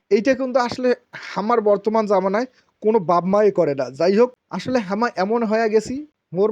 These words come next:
মনে হয় একশো জনের মধ্যে নব্বই জন কিন্তু এই হামার বাংলা যে মাসগুলো আছে, এই মাসগুলোর নাম কর পায় না,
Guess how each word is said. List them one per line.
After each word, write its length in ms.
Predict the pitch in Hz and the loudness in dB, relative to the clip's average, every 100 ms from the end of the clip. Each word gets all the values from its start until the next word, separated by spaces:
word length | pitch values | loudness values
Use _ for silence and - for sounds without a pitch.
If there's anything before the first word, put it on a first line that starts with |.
| 226 | 0
মনে 140 | 233 226 | 0 0
হয় 160 | 202 208 _ _ | -2 -6 _ _
একশো 300 | - 170 - 233 | -8 -6 -6 -4
জনের 540 | 240 240 240 240 247 233 | -2 -2 -2 -2 -2 0
মধ্যে 260 | 226 190 220 269 _ _ _ _ 170 | 0 2 0 0 _ _ _ _ -6
নব্বই 440 | 196 196 214 254 | -4 0 0 0
জন 160 | 220 226 | -2 -6
কিন্তু 180 | 233 208 240 | -6 -4 -4
এই 40 | 180 175 | -4 -8
হামার 260 | 170 214 | -4 -2
বাংলা 400 | 175 175 196 220 | -2 -4 0 0
যে 140 | 214 220 202 180 | 2 0 0 -2
মাসগুলো 400 | 180 - 180 196 | -2 -4 -2 -2
আছে, 140 | 175 202 - | -2 -8 -8
এই 80 | 214 190 | -6 -4
মাসগুলোর 420 | 180 165 180 170 | -4 -2 -4 -2
নাম 100 | 147 143 | -6 -6
কর 200 | 143 123 | -6 -4
পায় 140 | 123 | -8
না, 60 | 110 | -10